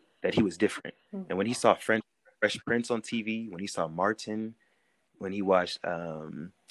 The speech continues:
Speaker 1: what he was saying, he said a lot of different just American shows. The stuff I
Speaker 2: Yeah,
Speaker 1: grew up
Speaker 2: the
Speaker 1: watching.
Speaker 2: Cosby Show and, yeah, the French Prince and Martin and also the Wayans Brothers. We were raised,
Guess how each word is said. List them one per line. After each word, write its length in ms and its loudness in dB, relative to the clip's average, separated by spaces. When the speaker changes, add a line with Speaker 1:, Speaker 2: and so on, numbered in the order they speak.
Speaker 1:
what 100 4
he 60 8
was 120 4
saying, 200 2
he 60 6
said 180 6
a 40 6
lot 180 8
of 60 -2
different 280 -10
just 140 -16
American 260 -2
shows. 320 -4
The 60 -10
stuff 140 4
I 40 8
Speaker 2:
Yeah, 260 8
Speaker 1:
grew 140 0
up 60 0
Speaker 2:
the 40 -4
Speaker 1:
watching. 220 -4
Speaker 2:
Cosby 360 -2
Show 440 0
and, 400 -4
yeah, 140 4
the 100 -4
French 300 0
Prince 500 2
and 160 -4
Martin 720 -2
and 140 -8
also 340 2
the 100 2
Wayans 420 4
Brothers. 460 2
We 260 0
were 180 2
raised, 380 0